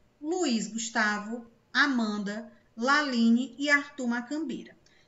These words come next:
A primeira pessoa que vai apresentar o seu trabalho é a Ruth. Bora lá, Ruth. Pode começar.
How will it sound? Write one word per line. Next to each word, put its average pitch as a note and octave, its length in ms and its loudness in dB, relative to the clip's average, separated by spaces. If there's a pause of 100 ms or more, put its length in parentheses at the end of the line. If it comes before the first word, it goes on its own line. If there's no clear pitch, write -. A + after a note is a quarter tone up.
(160)
A B3 140 4
primeira C#4 360 0
pessoa B3+ 380 -2
que A#3 100 -6
vai A3+ 160 0
apresentar G3+ 560 -4
o F#3+ 60 -4
seu G3 160 -6
trabalho C4 680 0 (120)
é B3 380 0 (160)
a B3+ 120 -2
Ruth. C4 560 -2
Bora A#3+ 260 2
lá, C#4 180 2
Ruth. C4 340 -2 (840)
Pode G#3 240 -4
começar. C4+ 640 -4